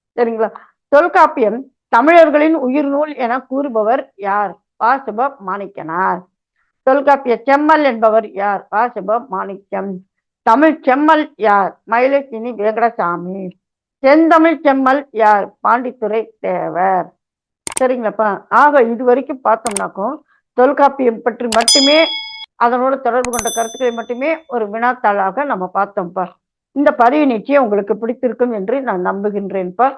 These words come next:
உங்கள் கருத்துக்களை மறவாமல் கருத்து பெட்டியில் குறிப்பிடுங்கள்.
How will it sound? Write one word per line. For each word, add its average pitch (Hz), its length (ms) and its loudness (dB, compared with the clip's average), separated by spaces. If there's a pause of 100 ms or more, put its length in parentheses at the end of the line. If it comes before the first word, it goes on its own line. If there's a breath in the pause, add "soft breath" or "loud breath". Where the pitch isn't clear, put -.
(240)
உங்கள் 233 280 0
கருத்துக்களை 247 500 2
மறவாமல் 220 600 0
கருத்து 214 300 -6
பெட்டியில் 214 420 -6
குறிப்பிடுங்கள். 190 840 -4